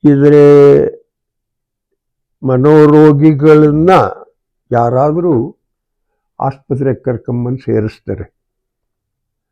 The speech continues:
ಅಥವಾ ತಾವೇ ಬರ್ತಾರೆ. ಆದ್ರೆ ನಮ್ಮ ನಿಮ್ಮ ನಡುವೆ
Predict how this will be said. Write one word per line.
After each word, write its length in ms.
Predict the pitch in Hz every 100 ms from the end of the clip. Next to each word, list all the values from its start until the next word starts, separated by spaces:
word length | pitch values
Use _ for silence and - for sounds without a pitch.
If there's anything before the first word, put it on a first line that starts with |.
| _ _ _ _ _ -
ಅಥವಾ 300 | - - 196
ತಾವೇ 480 | 208 - 147 147 165
ಬರ್ತಾರೆ. 680 | 127 117 - - - - _ _ _ _ _ _ _ _ _ _ _ _ _ _ _ _ -
ಆದ್ರೆ 840 | - 101 104 87 101 160 175 - _ _ _ _ _ _ _ _ _ _ _ _ _ _ _ _ _
ನಮ್ಮ 280 | 120 120 156 160 160 - -
ನಿಮ್ಮ 520 | 135 139 135 135 - 107
ನಡುವೆ 560 | 110 107 120 104 -